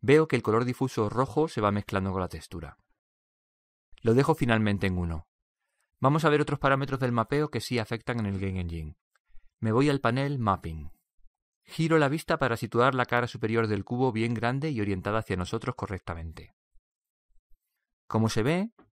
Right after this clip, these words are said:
las cuatro esquinas de la imagen se representan en coordenadas V como cero, cero para la esquina inferior izquierda y uno, uno para la esquina superior derecha, etcétera.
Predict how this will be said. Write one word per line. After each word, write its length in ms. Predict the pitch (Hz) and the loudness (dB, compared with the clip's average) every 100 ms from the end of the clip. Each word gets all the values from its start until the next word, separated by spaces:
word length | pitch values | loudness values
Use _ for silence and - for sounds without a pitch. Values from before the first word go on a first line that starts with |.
| _ | _
las 160 | 107 104 | -4 2
cuatro 240 | 127 143 | 2 2
esquinas 280 | 139 139 131 | -2 0 2
de 80 | 117 | 2
la 60 | |
imagen 460 | 110 123 139 156 160 | 2 0 0 -4 -4
se 120 | - | -2
representan 520 | 110 - 104 117 139 | -2 -2 -4 -2 0
en 100 | 120 | 0
coordenadas 540 | 104 95 98 113 110 113 | 0 0 2 2 0 0
V 420 | 117 123 143 143 | 0 0 -2 -2
como 400 | - 104 90 87 - | 0 2 2 -4 -2
cero, 240 | 120 120 | 0 0
cero 280 | - 131 104 | 0 0 0
para 160 | 101 95 | 0 -2
la 60 | |
esquina 280 | 95 123 113 | -4 -4 -2
inferior 320 | 104 98 104 | -2 -2 -2
izquierda 540 | 117 - 143 143 165 - - _ _ _ | -4 -6 -6 -4 -6 -8 -18 _ _ _
y 140 | - 113 | -2 0
uno, 220 | 117 107 | 2 2
uno 300 | 117 139 147 | 2 0 -2
para 160 | 117 101 | -2 -2
la 80 | |
esquina 260 | 92 - 117 | -2 -4 -4
superior 380 | 107 98 104 110 | -4 -2 0 0
derecha, 560 | 98 104 - - 143 - | -2 -4 -6 -10 -12 -12
etcétera. 500 | - - 87 - - | -16 -12 -12 -12 -20